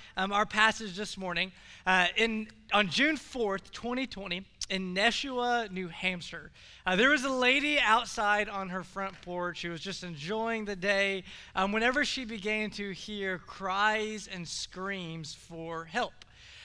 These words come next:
Um, and so she gets up and she begins to look for the source of the noise, and she can't find anything. She goes to her front yard, her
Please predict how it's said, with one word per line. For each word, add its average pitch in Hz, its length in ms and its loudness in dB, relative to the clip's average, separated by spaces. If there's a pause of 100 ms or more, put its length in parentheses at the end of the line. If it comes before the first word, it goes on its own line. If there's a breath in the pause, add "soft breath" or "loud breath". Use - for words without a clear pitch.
(120)
Um, 202 100 4
and 214 80 2
so 247 80 2
she 240 200 2
gets 277 340 4
up 277 220 6
and 247 80 -8
she 269 120 -6
begins 240 360 -4
to 233 180 0 (200 loud breath)
look 269 360 4
for 277 420 0
the 220 140 -4
source 254 640 0 (100)
of 220 300 2
the 196 100 -2
noise, 220 580 0
and 202 140 -4 (320 loud breath)
she 240 200 2
can't 254 260 2
find 220 240 0
anything. 226 380 -4 (640)
She 214 140 -2
goes 233 200 4
to 202 80 -4
her 185 60 -2
front 247 260 0
yard, 226 380 2
her 175 120 -4